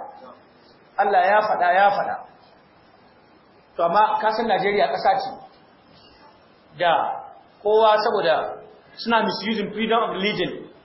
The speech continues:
Kowa yana yin abin da ya ga dama. Kowa yana yin abin da ya ga dama a Najeriya. Wani sai ya zo ya samu sabbin nan da ya ce ma arna ne. In ka karanta littafin Miftahul Jinan,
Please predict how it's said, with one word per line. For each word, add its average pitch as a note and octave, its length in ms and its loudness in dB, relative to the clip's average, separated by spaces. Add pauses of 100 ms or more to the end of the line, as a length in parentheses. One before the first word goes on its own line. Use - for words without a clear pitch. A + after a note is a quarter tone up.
(400)
Kowa A3+ 260 6
yana A#3 160 2
yin A3 100 0
abin F#3+ 220 -2
da E3 80 -2
ya D#3+ 60 -2
ga D#3+ 60 0 (120)
dama. C#3+ 160 0 (2250)
Kowa B3+ 220 2
yana C4+ 140 2
yin A3+ 120 0
abin G#3 180 -2
da F#3 60 -4
ya F#3 80 -2
ga F#3+ 60 0
dama F#3 240 2
a - 40 0
Najeriya. D#3+ 400 0
Wani A3+ 160 0
sai B3 140 -2
ya A3 60 2
zo A3 80 2
ya G#3+ 80 4
samu G#3 220 -2
sabbin G#3 320 0
nan G3+ 100 -4
da A3 60 -6
ya A3 120 0
ce G#3 100 -2
ma F#3+ 140 2
arna E3 240 0
ne. - 120 -8 (2250)
In A3 80 -6
ka C4 80 0
karanta C#4 280 0
littafin B3 440 0
Miftahul G#3 440 -2
Jinan, F3+ 300 -2